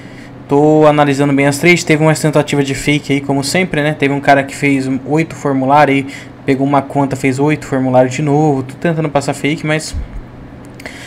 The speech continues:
a gente sempre analisa aí, né, cara? Vamos ver aqui, ó.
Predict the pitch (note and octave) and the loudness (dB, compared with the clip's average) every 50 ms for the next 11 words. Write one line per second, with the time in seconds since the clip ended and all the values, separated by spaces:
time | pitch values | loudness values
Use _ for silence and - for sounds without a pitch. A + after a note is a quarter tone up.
0 | - - - - - C3+ B2+ C#3+ D3 C3+ - D3+ D3+ - D3+ D3+ D#3 D3 C#3 C3+ | -18 -18 -16 -6 -6 -4 -2 -2 -4 -2 -2 -4 -2 -2 -2 0 2 2 2 2
1 | C#3 C#3+ C3+ C3+ C3+ C3+ C#3 C#3+ D3 C#3+ - B2 A#2 A#2+ A#2+ - - - - - | 0 0 2 2 0 0 0 -2 -4 -4 -4 -6 -6 -6 -6 -6 -4 -2 0 2
2 | - - - - D3 D#3+ D#3 C#3+ C3+ C3+ C3 B2 B2 - A#2 | 2 2 2 0 0 0 -2 -2 0 -2 -2 -2 -4 -8 -10